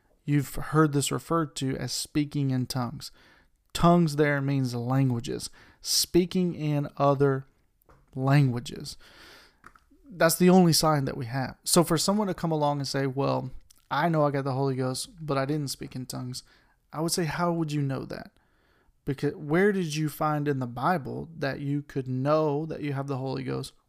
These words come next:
without speaking in tongues? Because I can't find it.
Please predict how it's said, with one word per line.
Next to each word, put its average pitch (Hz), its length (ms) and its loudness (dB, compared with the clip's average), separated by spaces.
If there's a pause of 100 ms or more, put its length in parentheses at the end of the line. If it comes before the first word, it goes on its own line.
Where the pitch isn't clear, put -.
(100)
without 170 380 2
speaking - 380 -8
in 135 100 -12
tongues? - 320 -14 (480)
Because 139 260 0
I 151 160 4
can't 151 300 -4
find 135 420 -8
it. 147 140 -16